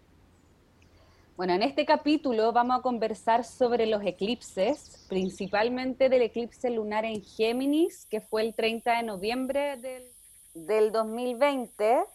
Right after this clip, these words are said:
Entonces, para dejar para un próximo capítulo, hablar sobre el eclipse solar que será en Sagitario el catorce de diciembre. Entonces, Moni, hablemos de qué, en qué consiste un eclipse, cuál es su interpretación desde un enfoque astrológico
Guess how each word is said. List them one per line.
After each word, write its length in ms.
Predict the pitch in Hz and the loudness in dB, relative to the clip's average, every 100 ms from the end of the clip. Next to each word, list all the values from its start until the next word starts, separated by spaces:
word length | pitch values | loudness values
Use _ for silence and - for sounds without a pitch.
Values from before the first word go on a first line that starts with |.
| - - - - - - _ | -20 -20 -20 -20 -20 -20 _
Entonces, 720 | 190 196 - 233 247 247 262 | -8 -8 4 6 6 2 2
para 200 | 262 226 | 6 6
dejar 280 | 214 240 240 | 8 6 8
para 160 | 247 | 6
un 80 | 233 | 6
próximo 560 | 220 226 247 - 269 269 | 2 2 2 0 -4 4
capítulo, 680 | 262 262 262 262 - 277 277 | 4 4 -2 -6 -4 4 6
hablar 800 | 285 294 294 226 214 233 233 247 | 8 10 8 6 4 8 8 8
sobre 400 | - 254 226 226 | 2 0 2 2
el 300 | 220 220 214 | 2 0 0
eclipse 880 | 190 - 226 214 - - 226 220 220 214 | -2 -4 -8 -8 -14 2 4 6 2 -2
solar 580 | - 196 185 202 226 | -4 2 6 8 6
que 100 | - | 0
será 300 | 226 208 196 | -6 0 2
en 80 | 202 | 2
Sagitario 680 | 196 190 185 - 220 220 208 | -2 -10 -10 4 4 6 2
el 160 | 196 190 | -2 2
catorce 640 | 185 185 208 220 - 214 | 0 2 -4 -4 -2 0
de 60 | 196 | 0
diciembre. 580 | 196 - 147 113 95 - - - - - - | -4 -6 -12 -10 -14 -18 -20 -20 -20 -20 -20
Entonces, 260 | - 254 294 | -6 0 2
Moni, 240 | 285 240 | 2 0
hablemos 720 | - 214 247 285 277 247 233 - | 0 0 4 4 4 -2 -2 -6
de 200 | 202 214 | -4 -4
qué, 960 | - 254 277 285 285 277 269 269 269 247 - - | 2 8 10 12 10 8 6 6 2 -2 -20 -18
en 140 | - 214 | -10 -2
qué 140 | 269 | 0
consiste 580 | 277 277 - 311 294 277 | 0 -4 -2 -4 0 -2
un 100 | 247 | 0
eclipse, 640 | 233 240 240 233 - 233 226 | -2 -4 -6 -6 0 0 4
cuál 180 | 240 | 4
es 100 | 247 | 4
su 160 | 247 240 | -2 -8
interpretación 1120 | 240 240 226 220 214 202 - - 240 247 247 | -2 -2 0 -2 0 -2 -4 -8 -4 -2 0
desde 200 | 233 220 | -2 -2
un 160 | 226 226 | -4 -6
enfoque 400 | 220 - 226 233 | -8 -4 0 0
astrológico 1200 | 220 214 202 233 277 - - 226 - 233 302 | -2 -4 0 6 4 4 -10 -8 2 4 4